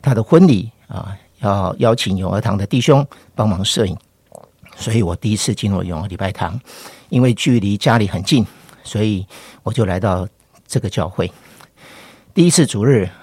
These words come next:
留下了留名单，之后啊，因为我是三十五岁，介在社青跟中青的当中，感谢神，社青的区长他电话跟我联系，虽然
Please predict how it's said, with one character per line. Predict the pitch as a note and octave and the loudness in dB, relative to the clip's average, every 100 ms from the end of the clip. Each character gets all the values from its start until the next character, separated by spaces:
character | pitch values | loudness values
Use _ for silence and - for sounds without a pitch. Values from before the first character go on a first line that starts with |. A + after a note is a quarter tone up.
| - - _ _ _ - | -20 -20 _ _ _ -4
留 | A2 | 0
下 | - G#2 | 4 4
了 | F2+ F#2+ - - | 4 0 -6 -10
留 | - G2 | -6 -4
名 | G3+ | -2
单， | G2+ F#2+ C3 - - - - - - _ _ _ - | -2 -4 -6 -14 -20 -20 -20 -20 -20 _ _ _ -8
之 | C3 B2+ | -2 2
后 | A#2+ F#2+ G2 - - _ _ _ _ _ - | 4 2 -2 -10 -20 _ _ _ _ _ -8
啊， | G#2 G#2+ | -6 -2
因 | A#2+ | 0
为 | A#2 | 2
我 | F#2 F#2 | 0 -2
是 | A2+ | -4
三 | G2+ G#2+ | -2 0
十 | A#2+ G2 | 0 -4
五 | |
岁， | F2 A2+ F2+ - - - | -2 -2 -2 -8 -20 -8
介 | - G#2+ | -2 0
在 | A2 G2+ F#2+ - _ _ - | 2 2 -2 -6 _ _ -6
社 | - A#3 | 2 2
青 | - G3 | 2 0
跟 | A2+ | 0
中 | - A#2 | 2 0
青 | A#2+ | 2
的 | G2 | 0
当 | F2+ F#2+ | 0 -2
中， | G2+ F#2+ C3 - - E3+ _ _ _ | 0 -2 -4 -8 -16 -18 _ _ _
感 | - G#2 | -4 0
谢 | C#3 | 0
神， | - G2 G2+ | 0 -2 0
社 | C3+ | 0
青 | G#2 A#2 | 2 2
的 | G#2+ G2+ G2 - - - - | 4 4 2 -2 -20 -20 -2
区 | D#3 | 2
长 | D3 D#2+ A#2 _ | 4 2 -4 _
他 | - G#2+ | -2 -2
电 | G#2 G#2+ | 0 0
话 | G2 | 0
跟 | G2+ | -2
我 | F#2+ | -6
联 | F2 | -6
系， | - A#2 D2+ _ _ _ - - _ _ - - - | -4 -4 -4 _ _ _ -20 -20 _ _ -20 -20 -8
虽 | - B2+ | 2 4
然 | A2+ G#2+ A#2+ | 4 2 0